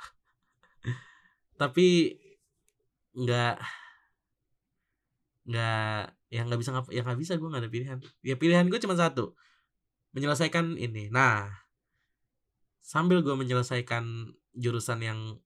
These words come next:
kayaknya gua nyesel masuk ke sini, di sisi lain gua sambil nyeling-nyelingin kegiatan yang di luar jurusan ini, tapi yang gua suka gitu. Sehingga gua nggak,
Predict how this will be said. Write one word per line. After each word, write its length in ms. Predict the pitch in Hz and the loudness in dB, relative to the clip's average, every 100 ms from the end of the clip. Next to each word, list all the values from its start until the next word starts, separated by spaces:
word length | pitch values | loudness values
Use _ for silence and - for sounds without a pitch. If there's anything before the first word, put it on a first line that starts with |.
| _ _ _ _ _ _ _ _ _ - | _ _ _ _ _ _ _ _ _ -4
kayaknya 400 | 120 117 113 113 | -2 0 -2 -2
gua 160 | 117 | -4
nyesel 300 | 113 113 117 113 | -4 -6 -6 -6
masuk 220 | 113 123 | -6 -6
ke 80 | 165 | -6
sini, 200 | 131 117 - _ _ _ _ _ _ _ _ _ _ _ - | -6 -8 -14 _ _ _ _ _ _ _ _ _ _ _ -10
di 160 | 131 | -6
sisi 240 | 123 131 135 | -6 -2 -2
lain 240 | 147 151 | -2 -4
gua 100 | 151 151 | -4 -4
sambil 240 | 135 123 | -4 -2
nyeling-nyelingin 800 | 120 117 117 117 117 131 135 131 - _ _ _ - | -4 -4 -4 -4 -4 -6 -6 -10 -14 _ _ _ -8
kegiatan 480 | 117 113 113 131 127 120 | -6 -4 -4 -2 -2 -2
yang 320 | 110 107 110 - _ _ _ _ - | -2 -4 -8 -16 _ _ _ _ -2
di 120 | 120 | 2
luar 280 | 123 127 123 | 4 4 2
jurusan 360 | 113 113 117 110 | 0 -2 -2 -6
ini, 400 | 110 110 110 113 _ _ _ _ | -6 -6 -8 -10 _ _ _ _
tapi 320 | 110 - 123 | -10 -2 0
yang 160 | 110 107 | 0 -2
gua 80 | 107 | -6
suka 360 | - 110 110 - - | -8 -8 -10 -10 -18
gitu. 160 | - | -20
Sehingga 400 | - 113 110 120 | -12 -10 -6 -6
gua 240 | 117 120 117 | -6 -6 -6
nggak, 280 | 110 104 | -6 -8